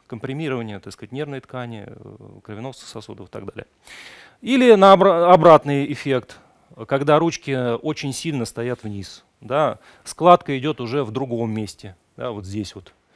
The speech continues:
идёт пережимание. И не имеют уже, скажем, не большой палец со средним, а, так сказать, безымянный и мизинец, другой сегмент. Вот. И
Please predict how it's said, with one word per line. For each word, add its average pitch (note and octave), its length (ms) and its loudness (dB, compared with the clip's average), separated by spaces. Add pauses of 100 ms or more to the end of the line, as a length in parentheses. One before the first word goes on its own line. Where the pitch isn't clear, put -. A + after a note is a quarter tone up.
(400)
идёт G#2 260 -16
пережимание. G2+ 720 -10 (720)
И C3+ 100 -8
не D3+ 120 0
имеют G3+ 360 4
уже, C#3 220 -2
скажем, A#2 400 -2
не A#2 460 -2
большой C#3+ 440 2
палец F#3+ 360 4
со E3+ 120 -4
средним, D3+ 520 -6
а, A2+ 500 2 (420)
так A#2 100 -8
сказать, G#2+ 240 -8
безымянный D3 720 -2
и A#2 60 -4
мизинец, A#2+ 640 -8 (180)
другой A2 420 -8
сегмент. G2 540 -14 (420)
Вот. G2+ 400 -14 (760)
И D3+ 280 -8